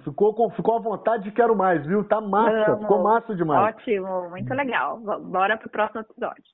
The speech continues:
Speaker 2: Tô
Speaker 1: Vamos
Speaker 2: descansando.
Speaker 1: lá.
Speaker 2: <laughs>
Speaker 1: Muito obrigado a você que ouviu a gente até aqui. Esse é o Improviso Planejado, hoje com Juliana Barleta, falando pra gente sobre marketing, a importância da autogestão e como é que a gente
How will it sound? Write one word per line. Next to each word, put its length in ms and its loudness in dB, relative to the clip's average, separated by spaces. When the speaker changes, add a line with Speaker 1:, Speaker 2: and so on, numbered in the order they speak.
Speaker 2:
Tô 60 -6
Speaker 1:
Vamos 240 2
Speaker 2:
descansando. 140 2
Speaker 1:
lá. 360 -2
Speaker 2:
<laughs> 460 -2
Speaker 1:
Muito 340 4
obrigado 320 -4
a 60 -10
você 200 -2
que 100 0
ouviu 220 2
a 60 2
gente 320 -4
até 160 0
aqui. 240 0
Esse 400 4
é 40 0
o 60 -2
Improviso 640 0
Planejado, 640 2
hoje 220 0
com 200 -4
Juliana 460 4
Barleta, 880 2
falando 320 0
pra 140 2
gente 360 -2
sobre 300 0
marketing, 880 -2
a 140 2
importância 680 2
da 140 4
autogestão 800 0
e 60 0
como 160 -2
é 60 2
que 80 -2
a 60 2
gente 320 -2